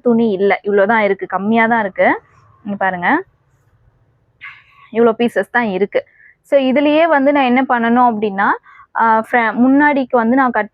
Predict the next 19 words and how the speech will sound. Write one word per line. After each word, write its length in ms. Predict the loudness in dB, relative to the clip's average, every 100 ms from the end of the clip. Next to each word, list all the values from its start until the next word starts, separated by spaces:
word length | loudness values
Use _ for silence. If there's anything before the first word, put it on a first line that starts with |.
| -4
பண்ணணும், 360 | -2 0 0 -2
பட்டிக்கு 400 | -6 -4 -8 -4
கட் 200 | -4 -4 -2
பண்ணணும் 320 | -2 -2 -2
அப்படின்னும் 320 | -2 -4 -2
போது 180 | 0 0
எனக்கு 220 | 0 -2
வந்து 180 | -2 -2
துணி 220 | -2 -4
பத்தல. 580 | -2 -4 -4 -2 0 0 -2 _ _ _
So, 160 | -2
அப்படி 340 | 0 0 -2 0
இருக்கிற 380 | 0 0 0 2
அந்த, 260 | 2 2 2 2 2 -2 -8 -20 _ -4
ஆ, 280 | 0 2 0
ஷார்ட்டேஜை 460 | 0 0 2 0
வந்து 280 | 0 -2 0
எப்படி 320 | -2 -2 0
வந்து, 400 | 0 0 0 -2